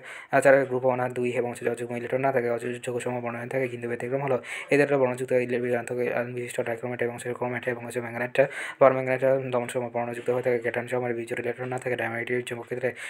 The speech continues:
বিকশিত হয়ে থাকে। গ্রুপ একের ধাতু সমূহের আয়নীকরণের ক্ষেত্রে সবচেয়ে কম হয়ে থাকে, গ্রুপ দুই এর ধাতু সমূহের ক্ষেত্রে আয়নীকরণ বেশি হয়ে থাকে। তারপর হচ্ছে যে এসব ব্লকে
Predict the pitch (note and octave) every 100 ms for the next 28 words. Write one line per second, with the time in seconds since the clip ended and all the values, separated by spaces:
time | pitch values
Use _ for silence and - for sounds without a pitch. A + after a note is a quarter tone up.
0 | - C#3 B2+ C3+ C3 C3 B2 A2+ A#2 B2+
1 | A#2+ A#2+ A#2+ A#2+ A#2 B2 A#2 A2+ A#2 B2
2 | B2 B2 A#2+ - - - - - - C3+
3 | C3 B2+ A#2+ A#2+ A#2+ A#2+ A#2+ B2 A#2 A#2
4 | A#2 B2+ A#2+ A#2 C3 C3 - - - C3+
5 | C3+ C#3 C#3 B2+ A#2+ B2+ B2+ A#2+ A#2 A2+
6 | A#2+ - - B2 A#2+ B2+ B2 A#2 C3 B2+
7 | A#2 C3+